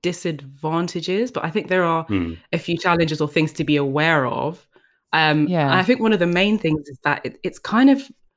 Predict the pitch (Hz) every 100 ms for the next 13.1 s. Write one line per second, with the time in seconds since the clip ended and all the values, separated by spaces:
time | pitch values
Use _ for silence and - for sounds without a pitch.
0 | - 190 220 277 294 - 190 - - -
1 | 196 214 196 196 214 202 208 - 208 208
2 | 196 _ - - 208 - - 220 302 277
3 | 208 - 202 214 190 170 - - 175 170
4 | 151 147 185 277 - - - 165 180 185
5 | 156 185 175 87 - - - - - 202
6 | 196 196 185 - 175 143 147 - 190 190
7 | - 175 175 180 170 160 151 147 160 -
8 | - - - 170 160 - 147 139 135 -
9 | _ _ _ - 156 135 160 - 160 -
10 | 160 156 160 - - 165 - 151 151 139
11 | 135 147 139 - 143 135 - _ _ _
12 | 170 175 190 190 - 175 170 160 143 151
13 | 143